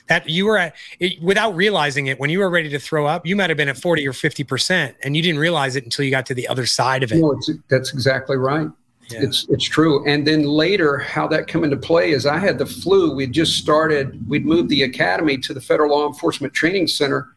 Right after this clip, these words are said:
Speaker 2: We had a two-week safety instructor course. The other primary instructor had to have emergency knee surgery. I had one person coming from Hawaii. This was in my book.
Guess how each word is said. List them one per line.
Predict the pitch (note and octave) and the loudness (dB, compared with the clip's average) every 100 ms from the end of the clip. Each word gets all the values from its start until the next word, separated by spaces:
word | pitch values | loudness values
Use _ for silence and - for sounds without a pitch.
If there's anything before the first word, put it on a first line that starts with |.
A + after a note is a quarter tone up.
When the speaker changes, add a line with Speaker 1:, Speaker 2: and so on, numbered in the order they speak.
| _ _ _ _ - | _ _ _ _ 0
Speaker 2:
We | D3+ F3 | 2 4
had | D#3 | 2
a | C3+ | 0
two-week | - G#3+ G3+ G3 - | -2 0 2 0 -2
safety | - F3+ F#3+ F#3+ | -2 0 0 2
instructor | D3+ - F#3+ G3 D#3+ | 0 2 0 0 -4
course. | - D3 C#3 C3+ - - _ _ _ _ | -2 2 2 0 -8 -14 _ _ _ _
The | C#3+ D3+ D#3+ | 0 4 4
other | G3+ F3+ | 4 2
primary | - E3 E3+ E3+ E3+ | 0 -2 0 0 2
instructor | C#3 - F#3 G3 F3+ D3+ D3 - - | 0 0 0 0 0 -2 -2 -8 -2
had | D#3+ | 2
to | D#3 | 2
have | D3 | 2
emergency | C3+ E3+ D3+ D#3 | 2 2 2 2
knee | D3 F#3 | 2 2
surgery. | G3+ D#3 C#3+ C3 C#3 - | 2 2 2 2 0 0
I | D#3 | 0
had | D#3+ C#3+ C3 | 0 0 2
one | F#3 F#3+ | 2 0
person | - - - - C#3 | 0 2 2 2 0
coming | - D#3 D3 | 2 2 2
from | - D#3 B2+ | 2 0 2
Hawaii. | C#3+ C3+ D#3 C#3+ C3+ | 2 4 2 2 0
This | D3+ D3+ | 0 -2
was | D#3+ | 0
in | D#3+ | 2
my | D#3+ C3+ | 2 0
book. | D3 E3 - | 2 2 2